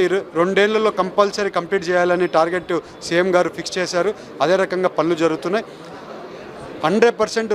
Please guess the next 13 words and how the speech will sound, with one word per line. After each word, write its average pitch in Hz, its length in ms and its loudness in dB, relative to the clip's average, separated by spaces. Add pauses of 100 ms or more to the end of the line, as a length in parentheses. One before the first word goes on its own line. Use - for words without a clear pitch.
రెండేళ్లలో 196 440 2
కంప్లీట్ 180 300 -2
చేస్తామని 180 460 2
ఎందుకు 190 240 0
చెప్తున్నా 180 320 -2
అంటే 180 140 0
అక్కడ 160 220 -6
జరిగే 165 200 4 (120)
పనులలో 185 500 2
అన్నీ 190 200 0
కూడా 196 120 2 (100)
చూసి 196 260 -2 (920)
జరుగుతుంది 196 400 2